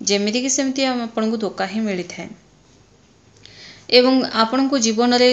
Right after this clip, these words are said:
ଥରେ ଧୋକା ନୁହେଁ, ଦ୍ୱିତୀୟ ଥର ନୁହେଁ, ବହୁତ ଥର ଧୋକା ମିଳିଥାଏ। ଏହା ମଧ୍ୟ ସତ୍ୟ ଅଟେ। ଆଉ ଯିଏ ବି ଆପଣଙ୍କ ସହିତ friendship କରନ୍ତି ନା, ତାଙ୍କଠାରୁ କିଛି ନା କିଛି ଗୋଟେ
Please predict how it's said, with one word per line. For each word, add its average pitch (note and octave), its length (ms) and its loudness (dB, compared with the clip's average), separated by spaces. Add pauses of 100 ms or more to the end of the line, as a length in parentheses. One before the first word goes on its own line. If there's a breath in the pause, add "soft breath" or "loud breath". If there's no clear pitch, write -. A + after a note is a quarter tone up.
(100)
ଥରେ G#3+ 340 2
ଧୋକା A#3 300 0
ନୁହେଁ, A#3 240 0
ଦ୍ୱିତୀୟ G#3+ 320 -4
ଥର A#3 240 -4
ନୁହେଁ, A#3 280 0
ବହୁତ F#3+ 380 -2
ଥର A3 120 -4 (100)
ଧୋକା F3 200 -10
ମିଳିଥାଏ। F3+ 360 -12
ଏହା A3+ 240 0
ମଧ୍ୟ B3+ 280 -2
ସତ୍ୟ D4+ 520 -2
ଅଟେ। D#3+ 240 -8 (1700 loud breath)
ଆଉ B3 240 4 (920)
ଯିଏ C4 200 2
ବି C#4+ 100 4
ଆପଣଙ୍କ B3+ 380 0
ସହିତ B3+ 240 0
friendship A3 560 -2
କରନ୍ତି G3+ 460 -2
ନା, G3+ 120 -4 (220)
ତାଙ୍କଠାରୁ B3+ 640 0 (280)
କିଛି B3+ 220 -4
ନା C4 100 0
କିଛି C4+ 160 -6
ଗୋଟେ C4 140 -2